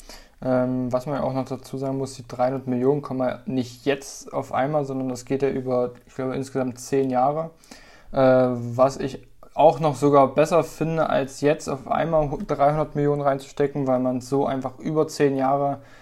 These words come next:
dieses, ähm, Geschehen sozusagen verfolgt, da was dahinter steckt und jetzt nicht sagt, „Ach, naja, jetzt machen wir mal was und dann könnt ihr zusehen, was denn passiert“, sondern dass man da wirklich jetzt ein paar Jährchen mit hinter ist und vielleicht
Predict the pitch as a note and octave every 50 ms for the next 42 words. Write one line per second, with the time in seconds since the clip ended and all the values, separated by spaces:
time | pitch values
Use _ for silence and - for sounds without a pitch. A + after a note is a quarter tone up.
0 | - _ _ _ - C#3+ C#3+ C3+ C3+ C#3+ C#3 C#3 C3+ - - - - - - C#3
1 | C#3 C3 C3 C3 B2+ C3 B2+ B2+ B2+ C3 - - - C3+ A2+ - D3 C#3+ D3+ D#3
2 | D3+ C#3 C#3 C#3 C3+ C#3 C3+ C3 C3 - B2 A2+ - D3+ D#3 E3 E3+ - - -
3 | - - - - - - - - C#3+ C#3 C3+ C3+ C#3 C3 - - - - - C3+
4 | B2 C#3 D#3+ D#3 D#3+ D3+ - - - D3 D3 D3 - C#3+ C3+ C3 C3 C3 - D3
5 | C#3 C3 - C3+ C3 B2+ B2+ - - - B2+ A#2 C3+ C3 B2+ B2+ B2+ C3+ C3+ C3+
6 | - C#3 C#3 D3 D#3+ D#3 D3 D3 C#3+ C#3+ D3 D3 - - C#3 C#3 C3+ C3 C3 C3+
7 | C3+ C3 C3 - - - - - - - - _ - C#3 C#3 C#3 C3+ C#3 - D#3+
8 | D#3+ D#3+ E3+ D#3+ D3 D3 C#3+ - D3+ D#3 D3+ D#3 D3 D3 - D3 D3+ D3 D3 D3
9 | - _ - - - - _ _ C3+ C3+ C3+ C3 C3 C3 B2+ A#2+ C3 B2+ A#2+ B2+
10 | C3 C3+ B2+ C3 C#3 D3 C#3+ D3 C#3+ C#3 - C#3+ C3+ C3+ - - C3 B2+ C3 B2+
11 | C3 C3 C3 B2+ B2+ C3 C3 - C3+ C3 C3 B2+ - - - _ C#3 C3+ C3+ -
12 | C3+ C3+ C3+ C#3 C3+ C3+ - - - - - _ - - D3+ D3 - D3 C#3+ -
13 | C#3 C3+ C3 C#3 D#3 D#3 - - -